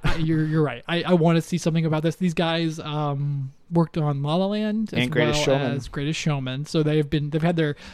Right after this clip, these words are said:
Speaker 1: their hooks in two of the best musicals
Speaker 2: Mm-hmm.
Speaker 1: we've had in a while. And yeah, I'm excited to see what they've got cooking up. Um, yeah, and then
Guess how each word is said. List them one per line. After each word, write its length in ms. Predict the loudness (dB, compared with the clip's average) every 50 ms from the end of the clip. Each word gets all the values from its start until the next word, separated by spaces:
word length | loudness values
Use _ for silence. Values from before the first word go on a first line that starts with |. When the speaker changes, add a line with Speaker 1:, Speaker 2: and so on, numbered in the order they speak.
| -16 -8 -6
Speaker 1:
their 120 | -6 -6
hooks 480 | -2 0 2 0 0 0 -6 -12 -6 -4
in 300 | -4 -4 -4 -6 -8 -10 _ _ _ _ _ _ -4
two 140 | 0 0
of 40 | 0
the 60 | 0
best 220 | -2 -4 -6 -8 -10 _ _ _ _ _ _ _ _ _ _ _ _ _ _ -2
musicals 540 | -2 0 0 -2 -4 -8 -10 -12 -12 -12 -12 -12
Speaker 2:
Mm-hmm. 140 | -10 -10 -12 -12 -14 -16 -16 -12
Speaker 1:
we've 140 | -10 -10 -8
had 340 | -6 -6 -6 -6 -8 -10 -14 -18 _
in 60 | -16 -14
a 60 | -12
while. 420 | -10 -8 -8 -8 -10 -12 -16 -20 -20 _ -20 _ _ _ _ -10
And 480 | -8 -6 -6 -4 -4 -4 -4 -6 -6 -10 -14 -18 -20 _ -20 -20 -20 -20 -20 -20 _ _ _ _ _ _ -20 -20 -14 -10
yeah, 160 | -8 -6 -4
I'm 100 | -4 -4
excited 260 | -6 -4 -4 -4 -4
to 40 | -4
see 160 | -6 -6 -6
what 80 | -4 -4
they've 140 | -4 -4 -2
got 320 | -2 -2 -2 -4 -6 -2
cooking 280 | 0 2 4 4 4 4
up. 120 | 2 -4 -6 -6
Um, 240 | -6 -6 -6 -6 -6 -6
yeah, 240 | -6 -6 -6 -8
and 160 | -10 -12 -10 -8
then 320 | -6 -6 -6 -6 -8 -10